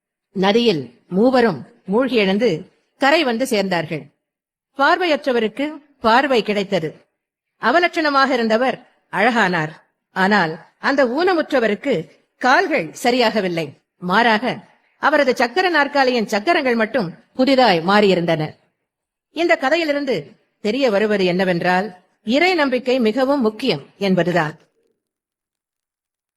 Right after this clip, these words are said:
இறை நம்பிக்கை உள்ளவர்களுக்கு அதிசயம் ஏற்படும். நம்பிக்கையை இழப்பவர்கள் வாழ்க்கையில் வெற்றி பெறவே முடியாது. இறைவனிடம் அசைக்க முடியாத நம்பிக்கை உங்களிடம் இருந்தால் உங்கள் வாழ்வில் வெற்றி நிச்சயம்.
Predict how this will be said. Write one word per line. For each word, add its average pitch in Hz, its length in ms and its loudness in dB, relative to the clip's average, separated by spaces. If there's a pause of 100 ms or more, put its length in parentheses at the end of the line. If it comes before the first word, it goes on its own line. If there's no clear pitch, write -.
(1040)
இறை 311 260 4
நம்பிக்கை 262 460 0
உள்ளவர்களுக்கு 233 800 -2 (200)
அதிசயம் 208 520 0
ஏற்படும். 175 560 -2 (340)
நம்பிக்கையை 285 640 2
இழப்பவர்கள் 240 760 -2 (200)
வாழ்க்கையில் 208 680 0
வெற்றி 214 300 -2
பெறவே 196 380 2
முடியாது. 185 400 2 (680)
இறைவனிடம் 294 640 2
அசைக்க 311 400 -2
முடியாத 247 400 2
நம்பிக்கை 214 680 -4
உங்களிடம் 196 440 0
இருந்தால் 196 480 -2 (280)
உங்கள் 214 340 2
வாழ்வில் 196 560 -2
வெற்றி 214 380 -4
நிச்சயம். 180 560 -4